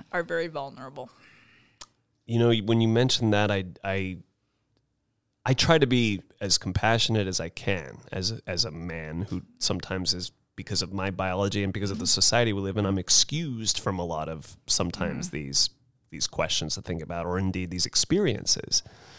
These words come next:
Speaker 2: But I, I'm, I'm sitting here with a deep appreciation
Speaker 1: Mm-hmm.
Speaker 2: of what you're saying, that, like, yeah, it's, look,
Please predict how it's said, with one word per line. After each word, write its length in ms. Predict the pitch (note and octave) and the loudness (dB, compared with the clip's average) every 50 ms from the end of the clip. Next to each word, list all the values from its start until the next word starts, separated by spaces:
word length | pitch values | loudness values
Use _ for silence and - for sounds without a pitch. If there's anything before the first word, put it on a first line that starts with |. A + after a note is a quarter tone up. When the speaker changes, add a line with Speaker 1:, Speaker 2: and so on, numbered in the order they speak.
| - - - - - - - - _ _ - | -20 -20 -20 -20 -20 -20 -20 -20 _ _ -6
Speaker 2:
But 200 | - A2 G#2+ G#2 | 2 4 6 8
I, 220 | G#2+ G#2 G2+ G2 F#2 E2+ - - _ _ | 8 8 6 4 2 -2 -10 -16 _ _
I'm, 260 | G2+ G2+ A2 A2 G#2+ - | 4 4 6 6 4 4
I'm 160 | - A2 G#2 | 2 2 2
sitting 320 | - - - D3 C#3+ C3+ B2 | 4 4 4 4 6 6 6
here 160 | A#2 A2+ A2+ | 6 6 4
with 120 | G#2+ G2+ G2+ | 4 2 0
a 60 | G2 | -2
deep 260 | F2+ G2 A2 G#2+ - G2+ | -2 -2 -2 -2 -2 -4
appreciation 800 | - - - G#2+ G2+ F#2+ G#2+ G#2+ G2+ G2 G2 F#2+ - - F2+ | -6 -2 0 0 0 2 0 0 0 0 0 0 0 0 -2
Speaker 1:
Mm-hmm. 60 | F2 | -4
Speaker 2:
of 60 | E2 E2 | -4 -4
what 160 | F#2+ F2+ - | -6 -4 -4
you're 100 | G2 F#2+ | -2 0
saying, 300 | - - G2+ G2 G2 F#2 | 2 2 4 2 2 0
that, 180 | F#2 - - | 0 -2 -4
like, 240 | - F#2+ F2+ F2+ - - | -6 -6 -6 -6 -8 -12
yeah, 320 | A2 A#2+ C#3+ D3+ D3+ B2+ | -10 -8 -6 -6 -6 -6
it's, 300 | G2+ G2+ - - - - - | -4 0 2 2 2 2 2
look, 360 | C3 D3 C#3 A#2 - - - | 2 0 0 0 -2 -8 -16